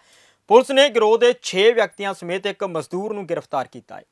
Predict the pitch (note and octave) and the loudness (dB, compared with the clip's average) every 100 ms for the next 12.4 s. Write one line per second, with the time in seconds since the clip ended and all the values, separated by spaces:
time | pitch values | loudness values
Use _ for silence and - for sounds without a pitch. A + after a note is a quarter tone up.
0 | _ _ _ _ - B2+ G3+ A#3 A#3+ G3+ | _ _ _ _ -12 -2 2 4 2 2
1 | F3 F3+ G#3+ A3 F#3+ F#3+ G3 G#3 - F#3 | 0 0 -2 -2 -6 -4 -4 -6 -6 -6
2 | F#3 G#3+ A3+ G3+ E3 D#3 F#3+ F3+ F#3+ A#2 | -4 -4 -4 -4 -6 -6 -8 -6 -6 -2
3 | D#3 F#3 A3 A#3 _ - - B3 A3+ - | 0 0 -2 -6 _ -4 -2 0 -2 4
4 | C4 C4+ A#3 G3 F#3 F3 D#3+ E3+ E3+ F#3 | 4 4 -2 -4 -6 -6 -8 -8 -10 -4
5 | D#3 C3+ B2 A#2 A2+ A2+ - _ _ _ | -4 -4 -8 -14 -16 -18 -20 _ _ _
6 | _ _ D3 A#3+ B3+ - C#4 B3 G#3+ A#3 | _ _ 0 4 4 2 -2 4 6 6
7 | A#3 G3 F3+ G3 G3 A#3 A3+ G#3+ A3 A3 | 4 -2 -8 -8 -4 -4 -4 -8 -8 -8
8 | F#3 - G3+ G3 G3 G#3+ E3+ D#3+ F3 G#3 | -8 -4 -2 -2 -2 -4 0 0 4 2
9 | G3 G3 F3 D3+ C#3+ D#3+ E3+ D#3 F3+ F#3 | 2 -4 -2 0 0 0 -4 -4 -8 -6
10 | D3+ C#3 C#3 E3+ F#3 E3+ C#3+ C#3+ D3 C#3+ | -4 -4 -2 0 -2 -6 -4 0 0 -2
11 | F#3 E3 D3 C3+ D3+ F#3 A3+ F#3+ D3+ - | -10 -10 -8 -4 -4 -2 -4 -2 -4 -4
12 | D#3 E3 G3+ F3+ | -8 -4 -2 -2